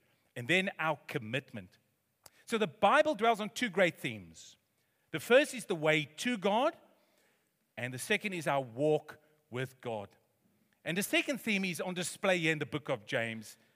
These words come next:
James is a New Testament book of wisdom literature. It was written to encourage the believers that were scattered. Of, uh, they were of the twelve tribes, and they were scattered everywhere.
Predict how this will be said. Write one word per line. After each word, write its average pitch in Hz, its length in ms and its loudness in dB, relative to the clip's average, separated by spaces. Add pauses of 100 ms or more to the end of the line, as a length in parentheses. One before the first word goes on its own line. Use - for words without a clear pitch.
(360)
James 247 600 4
is 156 200 -8
a 185 60 0
New 196 260 2
Testament 202 600 -2 (500)
book - 380 0
of 123 280 -2
wisdom 175 400 0
literature. 127 520 -4 (440)
It 165 100 -10
was 165 280 -2
written 294 540 0
to - 140 -6
encourage 233 920 -2 (260)
the 180 100 -6
believers 202 520 -4
that 214 180 -6
were 208 80 -8
scattered. - 840 -4 (880)
Of, 151 220 -2
uh, 156 200 -2 (180)
they 156 100 2
were 190 100 4
of 180 120 4
the 170 80 -6
twelve 233 420 2
tribes, 269 560 -2 (160)
and 143 100 -8
they 175 60 0
were 196 100 0
scattered 254 480 -4
everywhere. 202 560 -6